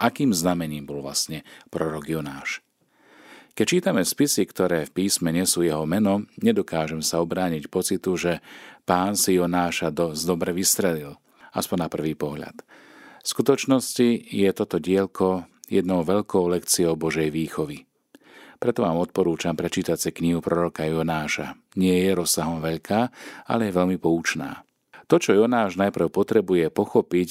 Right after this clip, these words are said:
je nevyhnutne, že má plniť Božiu vôľu bez ohľadu na okolnosti, strach alebo čokoľvek ostatné, a potom sa ako poučený, vyučený, môžem povedať,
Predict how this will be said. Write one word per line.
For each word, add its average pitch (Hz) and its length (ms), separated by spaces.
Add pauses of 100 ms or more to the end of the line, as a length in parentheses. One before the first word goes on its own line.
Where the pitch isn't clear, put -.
je 85 240 (320)
nevyhnutne, 90 800 (460)
že 92 160
má 82 160
plniť 82 400
Božiu 80 320
vôľu 82 400
bez 104 320
ohľadu 101 320
na 82 160
okolnosti, 82 800 (260)
strach - 600
alebo 78 240
čokoľvek 78 640
ostatné, 92 720 (480)
a - 80
potom 170 320
sa 131 240
ako 92 320 (160)
poučený, 101 880 (320)
vyučený, 69 560
môžem 82 320
povedať, 92 480